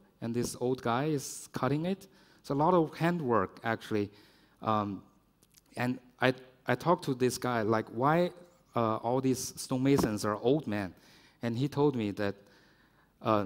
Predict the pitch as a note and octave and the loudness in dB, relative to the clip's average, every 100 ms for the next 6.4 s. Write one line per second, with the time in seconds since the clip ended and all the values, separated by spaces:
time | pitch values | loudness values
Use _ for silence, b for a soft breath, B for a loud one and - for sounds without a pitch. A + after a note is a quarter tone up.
0 | F2+ A#2 C3+ E3 F3+ C3+ C#3 C#3+ B2+ A#2+ | -2 2 4 6 4 6 6 6 2 2
1 | G2 A2 B2 - A#2 A2 B2 B2 - _ | 2 2 2 0 0 2 0 -2 -8 _
2 | _ B2 B2+ C3 B2 B2+ A#2+ - G#2+ G#2 | _ 0 2 -2 2 4 4 0 0 0
3 | F#2 - - A2 A#2+ A2+ - - A#2 - | 0 -6 -6 0 2 0 -2 -2 -2 -2
4 | - b b b A#2+ C3 C3+ D3 - - | -18 b b b -4 6 6 6 0 -6
5 | A#2+ C3 C3 A#2 B2+ E3 F3+ A2+ G#2+ A2 | 2 4 4 4 6 4 4 2 2 0
6 | G#2 - - | -2 -8 -10